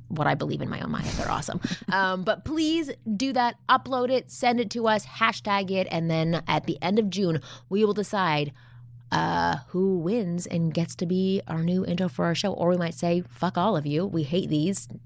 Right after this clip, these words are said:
Speaker 1: Nothing's happening. We're keeping it as is." Um, but yeah, it, the contest is starting
Speaker 2: Come on, more
Speaker 1: now.
Speaker 2: than one submission.
Speaker 1: Yeah,
Speaker 2: More,
Speaker 1: exactly.
Speaker 2: although I do love that rap, but if we could get at least one more,
Speaker 1: <laughs>
Speaker 2: that'd be
Speaker 1: It would be
Speaker 2: really
Speaker 1: awesome
Speaker 2: amazing.
Speaker 1: to choose from. All right, guys, it's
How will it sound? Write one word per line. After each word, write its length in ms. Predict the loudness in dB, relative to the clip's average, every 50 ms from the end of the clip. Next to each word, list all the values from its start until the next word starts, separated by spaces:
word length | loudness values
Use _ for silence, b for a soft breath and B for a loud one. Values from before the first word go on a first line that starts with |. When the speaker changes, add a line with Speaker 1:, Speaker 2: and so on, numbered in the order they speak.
| -14 -12
Speaker 1:
Nothing's 360 | -2 0 0 2 2 0 2
happening. 320 | 2 2 2 2 0 0
We're 80 | 0 0
keeping 320 | 0 0 -2 0 0 0
it 80 | 0 0
as 180 | 0 -2 -2 -2
is." 180 | -2 -2 -4 B B B B B B B
Um, 480 | -2 2 2 2 2 2 0 -2 -2
but 120 | -2 0 0
yeah, 160 | 0 0 -2 -4 -6
it, 140 | -6 -2 -2
the 80 | -2
contest 440 | 0 2 0 2 2 2 0 0 -2
is 120 | -4 -4
starting 220 | -4 -4 -4 -2 -2
Speaker 2:
Come 100 | 0 2
on, 220 | 2 2 2 2 2
more 160 | 2 2 2
Speaker 1:
now. 100 | 2 2
Speaker 2:
than 80 | 2
one 160 | 2 2 2 0
submission. 560 | -2 -2 0 0 0 0 0 0 0 2 2
Speaker 1:
Yeah, 80 | 2
Speaker 2:
More, 80 | 2 2
Speaker 1:
exactly. 400 | 0 0 0 0 0 -2 0 2
Speaker 2:
although 240 | 4 4 4 4 0
I 80 | 0
do 140 | -2 -4 -2
love 160 | -2 -2 0
that 180 | 0 -2 -2 0
rap, 240 | 0 0 0 0 0
but 180 | -2 -2 -2 -4 -6 -4
if 100 | -4 -2
we 80 | -2 -2
could 120 | 0 0
get 100 | 2 2
at 160 | 0 -2 -2
least 380 | -2 -2 0 0 -2 -2 -4 -6
one 300 | -4 2 4 4 4 4
more, 280 | 2 0 0 0 0 0 -2
Speaker 1:
<laughs> 40 | -2
Speaker 2:
that'd 180 | -4 -4 0 0
be 100 | 0 0 2 2
Speaker 1:
It 140 | 0 0
would 160 | 0 -2 -2 -2
be 140 | -2 0
Speaker 2:
really 240 | 0 2 2 2 2
Speaker 1:
awesome 100 | 0 -2
Speaker 2:
amazing. 280 | -4 -6 -6 -4 -2 0
Speaker 1:
to 80 | 0 0
choose 240 | 2 2 2 2 2
from. 160 | -2 -2 B B B B
All 100 | 2 2
right, 160 | 2 2 2
guys, 220 | 2 0 0 0 -2
it's 120 | -8